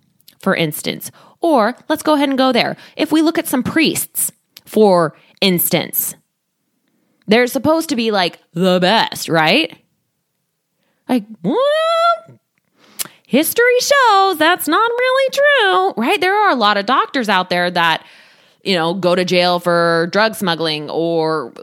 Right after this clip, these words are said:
all kinds of crazy stuff. What is the truth about you? I want you to really think about that for a second. What is the truth?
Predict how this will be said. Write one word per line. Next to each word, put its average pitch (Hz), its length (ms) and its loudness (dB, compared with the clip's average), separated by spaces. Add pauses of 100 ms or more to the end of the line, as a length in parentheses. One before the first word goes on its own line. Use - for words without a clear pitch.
(200)
all 233 200 2
kinds 381 460 0
of 302 100 -2
crazy 156 460 -2
stuff. - 600 -4 (2250)
What 262 300 0
is 370 340 0
the 254 120 2
truth - 800 -2 (460)
about 151 380 0
you? - 360 -4 (1900)
I - 60 0
want 247 280 2
you 302 100 0
to 277 100 0
really 226 640 -2
think 196 300 -4
about 147 300 -2
that - 180 -4
for 143 100 -8
a 143 60 -6
second. 147 300 -8
What 233 500 -2
is 240 420 -4
the 170 120 -2
truth? - 720 -8